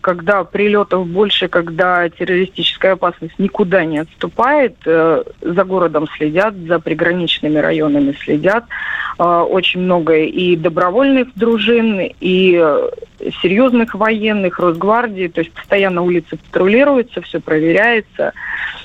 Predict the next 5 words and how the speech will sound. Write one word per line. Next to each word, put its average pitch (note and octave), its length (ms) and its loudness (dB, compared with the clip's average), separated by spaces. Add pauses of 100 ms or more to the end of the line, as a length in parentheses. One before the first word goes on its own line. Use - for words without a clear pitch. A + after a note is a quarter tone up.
(260)
Ну, F#3+ 340 2 (1000)
надеемся, G#3+ 580 2
что G3+ 340 0
ничего F#3+ 460 2
хуже A3 560 2